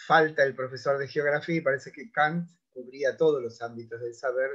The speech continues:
entonces lo llaman a Kant para que lo sustituya. Y había un alumno inglés que estaba haciendo un recorrido, ¿no? Y Kant tiene que dar como clase el Támesis.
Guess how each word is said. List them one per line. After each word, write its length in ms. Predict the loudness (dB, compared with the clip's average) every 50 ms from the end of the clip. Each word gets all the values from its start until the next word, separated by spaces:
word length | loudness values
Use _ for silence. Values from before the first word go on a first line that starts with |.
| -8 -14
entonces 340 | _ -20 _ -10 -10 -8
lo 80 | -8 -6
llaman 400 | -6 -4 -4 -2 -2 -2 0 0
a 140 | 0 0 2
Kant 300 | 2 2 4 4 2 0
para 280 | 0 0 0 0 -2
que 140 | -4 -10 -2
lo 400 | 0 2 2 2 0 -4 -10 _ _ _ _ _ _ _
sustituya. 800 | _ -8 -8 -8 -6 -8 -10 -8 -8 -10 -10 -8 -12 -12 -14 _ _ _ _ _ _ _ _ _ _ _ _ _ _ _ _
Y 300 | _ -14 -14 -6 2 4
había 320 | 4 4 6 6 6 8 8
un 140 | 8 8 8
alumno 400 | 8 8 8 6 6 4 4 4
inglés 640 | 4 4 6 6 4 4 2 -4 -12 -20 _ _ _ _ _ _ _ _ _ _ _ _ _ _ _ _ _ _ _
que 80 | -10 -10
estaba 400 | -10 -8 _ 0 2 4 4 2
haciendo 460 | 2 -2 -6 -6 -6 -4 -4 -4 -4
un 240 | -4 -6 -8 -10 -8
recorrido, 760 | -8 -8 -6 -4 -6 -6 -6 -6 -4 -4 -4 -4 -6 -10 -16
¿no? 120 | -20 -20 -20 _ _ _ _ _ _ _ -20 -20 _ -20 _ _ _ _ _ _ _ _ _ _ _ _
Y 320 | -10 -10 -10 -10 -10 _
Kant 420 | 4 4 6 6 4 2 0 -2
tiene 340 | 0 2 2 2 2 0 -2
que 320 | -2 0 2 2 2 4 4
dar 420 | 6 6 6 6 4 2 -4 -2
como 260 | -2 0 0 0 0
clase 340 | 4 4 4 4 2 -2 -2
el 160 | -4 -4 2
Támesis. 680 | 4 4 6 6 4 -2 -8 -12 -16 -18 _ _ -20